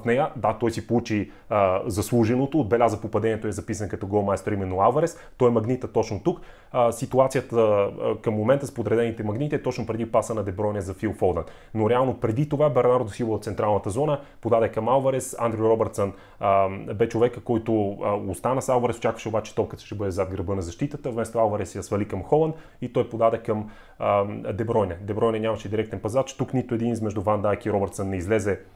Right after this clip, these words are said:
по-бързо да скъси дистанцията с Де Бройне, да му, а, попречи на паса, но това е лесно да се каже, когато се прави анализ на деската, друго е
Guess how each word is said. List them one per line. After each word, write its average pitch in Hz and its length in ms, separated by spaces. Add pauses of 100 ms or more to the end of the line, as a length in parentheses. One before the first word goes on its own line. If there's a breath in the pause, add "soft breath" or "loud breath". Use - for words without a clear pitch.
(140 loud breath)
по-бързо 135 500
да 113 120
скъси - 260
дистанцията 120 480
с 104 40
Де 110 80
Бройне, 113 260
да 104 100
му, 107 240 (260 loud breath)
а, 104 160
попречи 104 380
на 98 60
паса, 139 300
но 127 180
това 127 140
е 120 40
лесно 120 180
да 107 80
се - 60
каже, 101 240
когато 101 260
се - 100
прави 98 160
анализ 95 280
на 107 80
деската, 107 340
друго 104 280
е 92 100